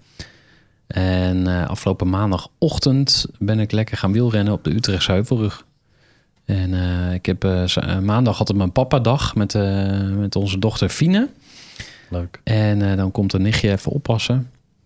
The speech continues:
Speaker 1: Dus ik ben een beetje aan het vals spelen, maar, eh, mijn vrouw weet ervan. En dan, eh, dan ga ik even wielrennen, want dat is echt lekker om er even uit te gaan. Dus,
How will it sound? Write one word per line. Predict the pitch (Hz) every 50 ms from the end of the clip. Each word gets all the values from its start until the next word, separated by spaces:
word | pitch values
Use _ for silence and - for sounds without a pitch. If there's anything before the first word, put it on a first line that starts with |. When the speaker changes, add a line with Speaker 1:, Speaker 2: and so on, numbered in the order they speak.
| _ _ _ _ _ _
Speaker 1:
Dus | - 87 -
ik | -
ben | - 92
een | 90
beetje | 85 90 92 87
aan | 95
het | 90 -
vals | - 95 92 92 -
spelen, | - - 85 87 87 98 92 92
maar, | 90 87 85 87
eh, | 87 87 87 87 87 87 87 85
mijn | 85 87 90 87
vrouw | - - 85 90
weet | 90 87 90 90 -
ervan. | 85 - - 95 123 131 123 - - _ _
En | - 95 90
dan, | 87 87 82 82 82
eh, | 80 80 80 - - 80 82
dan | 82 92
ga | 95 - 113
ik | 113 120 -
even | 120 - - 117 110 107 104 104 101 98
wielrennen, | 107 135 151 139 113 107 98 90 87 82
want | 82 87 92
dat | 104 104
is | 107 107
echt | 104 104 - -
lekker | 110 104 - 101
om | 101 98
er | 92
even | 92 - -
uit | - 80 82
te | -
gaan. | - - - - - - 85 -
Dus, | - - -